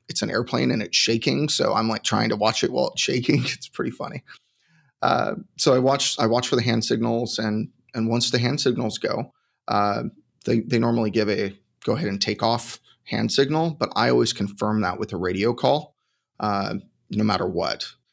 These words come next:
Now, they're gonna be on those controls quite a bit right when they take off, so I'm good with them just using their hand signal as long as I've seen a hand signal after I made the radio call, um, that we're going,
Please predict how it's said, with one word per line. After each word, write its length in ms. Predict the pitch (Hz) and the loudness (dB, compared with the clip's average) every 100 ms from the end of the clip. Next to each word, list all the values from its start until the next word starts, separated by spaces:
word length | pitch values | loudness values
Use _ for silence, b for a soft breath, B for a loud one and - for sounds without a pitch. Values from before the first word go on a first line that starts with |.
| _ - | _ -4
Now, 300 | 101 98 98 | -2 -2 0
they're 220 | 107 127 | 4 4
gonna 120 | 127 | 4
be 120 | 107 101 | 2 0
on 160 | 107 | 0
those 160 | 104 - | -2 -2
controls 420 | 101 - 110 104 | -4 -2 0 -2
quite 240 | - 98 | -2 -4
a 40 | 87 | -2
bit 420 | - 120 - - - | -2 -2 -2 -6 -4
right 140 | 113 110 | -2 0
when 140 | 120 | 0
they 140 | 123 120 | 0 0
take 240 | - - | -2 0
off, 340 | 135 147 - _ _ _ | 0 0 -4 _ _ _
so 340 | - 107 92 92 | -4 0 0 0
I'm 200 | 110 110 | 0 2
good 140 | 113 | 2
with 160 | 104 104 | 0 -2
them 180 | 101 101 | -4 -2
just 180 | 101 104 | -2 -4
using 240 | 98 104 | -2 -4
their 120 | 85 | -4
hand 260 | - 113 117 | -4 -2 0
signal 500 | - 117 120 - - | 0 0 0 0 -4
as 100 | - | -6
long 220 | 110 120 113 | 0 2 2
as 300 | 98 - - _ - | 0 -2 -4 _ -2
I've 200 | 113 120 | 0 2
seen 360 | - 123 117 113 | 2 4 2 0
a 80 | - | -4
hand 240 | 113 117 | 0 0
signal 440 | - 113 107 - - | 0 0 -2 -6 0
after 540 | 120 113 - 120 113 - b b b | 2 2 -2 -6 -6 -10 b b b
I 100 | 117 | 0
made 220 | 113 123 - | 0 0 -4
the 80 | |
radio 320 | - 123 - 117 | -4 -6 -6 -8
call, 380 | - - - _ _ _ - | -6 -6 -8 _ _ _ -6
um, 440 | - - 90 - - | -4 -4 -8 -10 -6
that 120 | - | -2
we're 120 | - | -2
going, 380 | - - - | 0 -2 -2